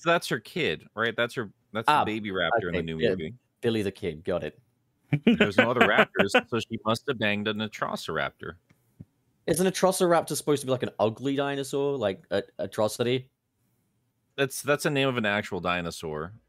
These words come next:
Speaker 2: That's a
Speaker 1: Like
Speaker 2: really mean thing to call that dinosaur.
Speaker 3: I don't think it's
Speaker 2: Like, I
Speaker 3: Atrocity. I think
Speaker 2: Mm.
Speaker 3: it's Atro City.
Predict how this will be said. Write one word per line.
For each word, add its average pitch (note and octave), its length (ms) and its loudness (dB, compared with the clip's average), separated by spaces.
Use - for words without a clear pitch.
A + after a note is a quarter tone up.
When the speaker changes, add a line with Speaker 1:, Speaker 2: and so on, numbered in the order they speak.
Speaker 2:
That's A3+ 200 4
a B3+ 40 4
Speaker 1:
Like D#3 160 4
Speaker 2:
really D3 240 4
mean B2+ 380 0
thing G#2+ 320 -4
to F#2+ 80 -10
call G2 340 -2
that D#2+ 240 -2
dinosaur. E2+ 480 -6
Speaker 3:
I E3+ 40 4
don't G3+ 120 0
think A3 140 4
it's G#3+ 100 2
Speaker 2:
Like, - 120 4
I G#2+ 60 2
Speaker 3:
Atrocity. A#2 540 2
I G2 80 2
think C3+ 240 -2
Speaker 2:
Mm. B2 100 4
Speaker 3:
it's B2+ 160 -2
Atro A2 440 2
City. F2 500 -4